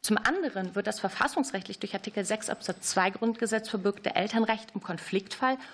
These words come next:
vollständig zurückgedrängt, wenn das Kind das vierzehnte Lebensjahr vollendet hat.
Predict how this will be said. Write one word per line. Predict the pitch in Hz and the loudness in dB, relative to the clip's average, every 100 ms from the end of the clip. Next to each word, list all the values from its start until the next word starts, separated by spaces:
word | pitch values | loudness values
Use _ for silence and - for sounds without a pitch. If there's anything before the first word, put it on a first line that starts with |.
| - | -18
vollständig | - - 240 349 - 165 165 | -10 0 2 2 -2 -4 -4
zurückgedrängt, | - - 180 196 170 185 254 262 | -10 -8 -6 -6 0 4 4 2
wenn | - 196 | 0 0
das | 220 - | 0 -2
Kind | 190 | -2
das | 202 - | -2 -2
vierzehnte | 190 170 214 202 | -2 0 0 2
Lebensjahr | 196 175 190 185 185 | 2 4 2 2 2
vollendet | 185 220 - 165 156 - | 4 2 2 2 0 0
hat. | - - | -2 -4